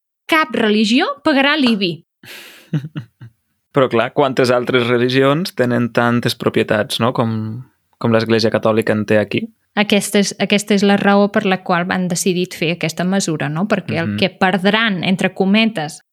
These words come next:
Speaker 1: de tots els impostos que guanyaven fins ara amb l'ibi de les altres religions deu ser molt minso. Vull
Speaker 2: Mhm.
Speaker 1: dir, no,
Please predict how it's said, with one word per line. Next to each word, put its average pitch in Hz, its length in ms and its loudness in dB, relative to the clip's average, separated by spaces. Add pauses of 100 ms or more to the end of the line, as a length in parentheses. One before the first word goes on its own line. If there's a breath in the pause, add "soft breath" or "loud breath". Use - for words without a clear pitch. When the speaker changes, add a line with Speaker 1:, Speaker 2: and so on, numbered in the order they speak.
(260)
Speaker 1:
de 190 340 0 (100)
tots 208 280 0
els 202 360 2
impostos 214 640 2
que 196 100 0
guanyaven 180 440 2
fins 196 300 2
ara 196 360 0 (300)
amb 185 180 2
l'ibi 202 300 4
de 170 100 0
les 170 160 0
altres 175 440 -2
religions 202 800 2 (240)
deu 180 180 2
ser 185 180 0
molt 180 280 2
minso. 180 500 0 (200)
Vull - 160 0
Speaker 2:
Mhm. - 60 -2
Speaker 1:
dir, 165 120 -4
no, - 160 -2